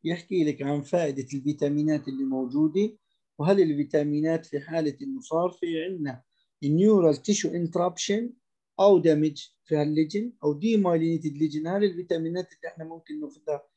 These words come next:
بيساعد؟ هلا أنا بالنسبة لي كفيزيوثيرابيست مش مقتنع، بس اسألي ممكن، ما عنديش إجابة لك،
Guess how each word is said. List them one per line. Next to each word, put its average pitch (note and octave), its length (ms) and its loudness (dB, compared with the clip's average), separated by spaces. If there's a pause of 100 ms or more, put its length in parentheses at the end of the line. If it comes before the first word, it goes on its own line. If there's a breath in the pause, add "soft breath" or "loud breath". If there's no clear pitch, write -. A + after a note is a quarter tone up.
(260)
بيساعد؟ C#3+ 560 -4
هلا G#3 300 0
أنا G3 120 -2
بالنسبة G3 360 -2
لي F#3+ 200 0
كفيزيوثيرابيست F3 1040 -4
مش - 160 -20
مقتنع، F3 460 -14 (340)
بس C4+ 140 0
اسألي G3 340 2
ممكن، F#3 440 -4 (380)
ما F#3 60 0
عنديش G#3 280 6
إجابة C#3+ 340 2
لك، C3+ 240 -6